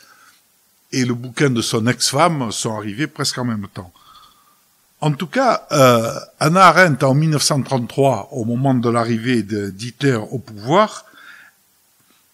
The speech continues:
elle avait été chargée par un type qui s'appelait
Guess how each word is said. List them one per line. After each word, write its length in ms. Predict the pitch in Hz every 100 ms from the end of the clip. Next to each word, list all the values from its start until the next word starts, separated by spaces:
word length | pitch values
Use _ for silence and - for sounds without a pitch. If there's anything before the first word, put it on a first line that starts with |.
| _ _ _ _ _ -
elle 160 | 156
avait 200 | 175 202
été 180 | 196 185
chargée 520 | - 190 147 151 185
par 260 | 143 147 139
un 100 | 139
type 240 | 139 185
qui 140 | - 139
s'appelait 480 | - 139 139 123